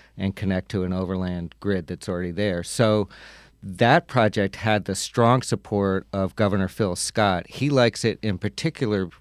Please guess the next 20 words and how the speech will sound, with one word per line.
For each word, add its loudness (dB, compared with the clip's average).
for -6
two -4
reasons. -2
One, 2
it's -8
fully 4
permitted. 0
It's -12
got 2
everything 0
from 0
the -2
presidential 0
permit -2
needed -2
to -2
import 2
energy 0
from -4
Canada 2